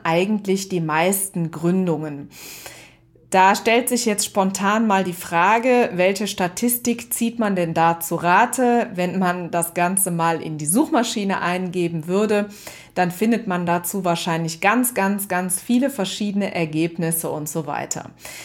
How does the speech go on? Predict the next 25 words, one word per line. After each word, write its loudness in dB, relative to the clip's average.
Aber 4
ich 0
persönlich 4
hab 0
so, 4
äh, 4
meine 4
eigene 2
Statistik -2
dazu 0
und, 4
ähm, 2
glaube 6
daran 4
und, -2
ähm, -2
ja, 4
weiß 4
es 0
einfach -2
auch, 4
äh, 4
aus 0
meiner -2
Erfahrung 2